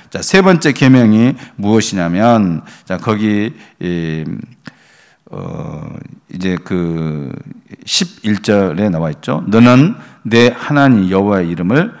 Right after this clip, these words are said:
망령되이 일컫지 말라." 망령되이 일컫는 자를 죄 없는 줄로 인정하지 않는다. 죄 있다 하겠다, 이런 말씀이죠. 그러면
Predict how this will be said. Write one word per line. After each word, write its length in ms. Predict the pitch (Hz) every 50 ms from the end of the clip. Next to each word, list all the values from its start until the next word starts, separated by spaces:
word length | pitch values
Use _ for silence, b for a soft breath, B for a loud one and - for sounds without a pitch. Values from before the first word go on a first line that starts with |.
| B B B
망령되이 1160 | - 87 90 92 98 117 127 143 160 165 165 160 156 147 139 131 110 98 113 127 143 - -
일컫지 720 | 98 113 117 113 - 127 120 - - - 110 107 123 143 - _ _
말라." 640 | - 87 90 90 90 82 82 82 82 - - - B B B B B B B
망령되이 800 | 104 107 123 147 170 185 185 190 185 180 175 160 170 165 160 147 123 127
일컫는 640 | 139 151 151 - - - 170 165 165 156 143 135 123
자를 320 | 117 107 98 104 98 98
죄 240 | - - - 143 139
없는 360 | 120 120 131 139 135 123 110
줄로 200 | 104 101 95 92
인정하지 540 | 87 87 92 90 110 101 92 82 80 - 80
않는다. 440 | 78 82 85 82 76 69 73 73 - -
죄 160 | - - 147
있다 600 | 147 131 120 - - - 127 123 110 92 - - -
하겠다, 480 | - 127 123 135 123 123 - 107 87
이런 220 | 82 85 87 90 80
말씀이죠. 500 | 71 73 - - 80 76 73 78 - -
그러면 380 | - 165 160 147 143 135 -